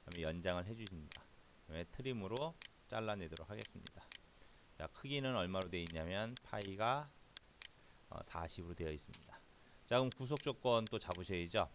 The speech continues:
자, 가운데 들이대면 뭐죠? 원을 잡으시라 했죠. 원을 잡고 이 원은 어디에 구속되냐면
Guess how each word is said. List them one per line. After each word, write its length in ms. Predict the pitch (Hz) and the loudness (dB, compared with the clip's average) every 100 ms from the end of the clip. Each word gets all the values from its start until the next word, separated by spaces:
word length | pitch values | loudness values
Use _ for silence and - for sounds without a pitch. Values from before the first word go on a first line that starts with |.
| - - | -14 -4
자, 140 | 95 | -2
가운데 340 | - 107 123 131 | 4 6 8 6
들이대면 440 | 123 117 120 117 | 4 2 2 2
뭐죠? 240 | 85 85 110 120 | 0 2 0 0
원을 420 | 90 95 135 139 | 6 8 10 8
잡으시라 380 | 117 92 - 82 | 8 6 0 -2
했죠. 340 | 76 107 98 | 0 0 2
원을 300 | 90 104 113 | 4 4 6
잡고 480 | 101 - - 139 139 | 4 2 -2 0 0
이 160 | 117 113 | 2 4
원은 320 | 95 98 113 | 6 4 2
어디에 400 | 85 87 101 98 | 2 2 2 0
구속되냐면 920 | 90 90 85 87 85 85 92 135 156 | 0 -6 -2 -2 0 0 0 0 0